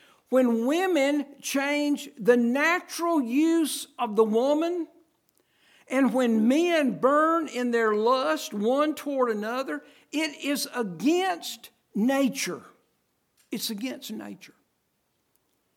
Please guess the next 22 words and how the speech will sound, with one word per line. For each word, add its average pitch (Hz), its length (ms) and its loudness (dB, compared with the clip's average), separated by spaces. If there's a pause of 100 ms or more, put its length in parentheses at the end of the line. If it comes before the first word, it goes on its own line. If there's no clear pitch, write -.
(560)
The 262 140 4
other, 349 280 2
that 220 200 -2
tells 285 300 -4
us 240 100 -6
something, 277 420 -4
by 214 160 -2
the 196 80 -2
way, 220 220 -2
about 196 380 -4
the 175 80 -2
depth 247 640 0
of 202 220 -4
the 185 60 0
rebellion 175 1000 -2
of 165 200 -8
the 151 120 -12
society 151 800 -10
that - 180 -16
we're 151 160 -14
living 151 420 -16
in. - 140 -20